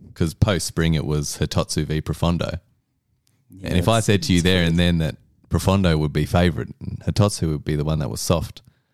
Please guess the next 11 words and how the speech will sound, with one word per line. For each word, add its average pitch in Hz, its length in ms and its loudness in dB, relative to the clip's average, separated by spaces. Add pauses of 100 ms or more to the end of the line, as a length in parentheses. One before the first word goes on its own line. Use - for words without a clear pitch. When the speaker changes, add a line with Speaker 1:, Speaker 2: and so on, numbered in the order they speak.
(280)
Speaker 2:
In 156 120 2
the 160 40 4
Australian 151 280 2
Guineas, 143 180 2
wasn't 185 220 2
that 135 100 -2
bizarre? 120 340 -2
Speaker 1:
Mm. 101 160 2
Speaker 2:
Yeah, 87 200 4 (340)
I 92 60 -4
know. 87 220 -4